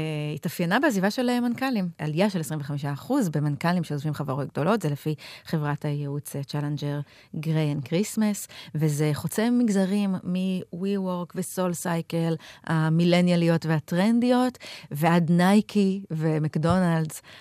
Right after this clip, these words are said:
ה-, אה, מסורתיות. אה, ועוד טרנד שהם מסמנים זה שיש, אה, עלייה בהחלפה במנכ"לים חיצוניים. אה, זה, זה תמיד היה טרנד שהוא קיים, אה, לפני אלפיים ותשע עשרה זה עמד על משהו כמו ארבעים ושמונה אחוז, עכשיו זה עלה לחמישים ושישה, זה לא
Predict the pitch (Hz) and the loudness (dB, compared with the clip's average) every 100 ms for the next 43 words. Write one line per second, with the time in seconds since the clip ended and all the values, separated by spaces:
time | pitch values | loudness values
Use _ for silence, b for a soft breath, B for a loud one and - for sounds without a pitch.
0 | B 165 151 147 - 147 143 151 143 160 | B 0 2 0 0 -2 0 -2 0 0
1 | 165 165 143 - 160 175 226 208 190 - | 0 0 -2 -2 2 6 6 6 4 -2
2 | B B B - 156 147 147 151 165 - | B B B -2 0 2 0 0 -2 -2
3 | 208 294 285 196 156 156 170 160 156 170 | 0 0 2 2 2 0 0 2 0 0
4 | 165 208 277 180 147 160 190 233 - - | 0 0 0 0 -2 0 0 0 -4 -4
5 | - 180 165 165 156 151 170 269 269 - | -2 0 0 0 0 2 2 2 2 -4
6 | B B B 160 147 - 151 - 269 285 | B B B -2 -2 -2 -4 0 4 6
7 | 220 175 190 190 214 - - 160 151 151 | 6 4 2 2 2 0 -2 0 0 0
8 | 160 139 - B B B 151 147 143 - | 0 -2 -6 B B B -4 -2 -2 -4
9 | 147 147 131 165 196 233 180 170 160 - | -4 -6 -4 2 6 6 6 4 2 2
10 | 147 - 165 294 190 165 156 - - - | -2 0 2 4 4 4 0 -4 -6 -10
11 | - - _ - 165 - 170 160 165 160 | -18 -20 _ -8 -6 0 2 2 2 0
12 | 156 - 156 - 151 156 160 156 156 151 | 0 -2 -4 -4 -6 -4 -6 -4 -6 -6
13 | 160 - - - - 240 339 180 151 147 | -6 -6 -6 -8 -6 -4 -4 -4 -6 -6
14 | 151 147 156 165 - 151 - - - 339 | -6 -6 -8 -10 -12 -14 -14 -14 -10 -8
15 | 160 - 90 120 151 156 | -8 -8 -6 -4 -2 -4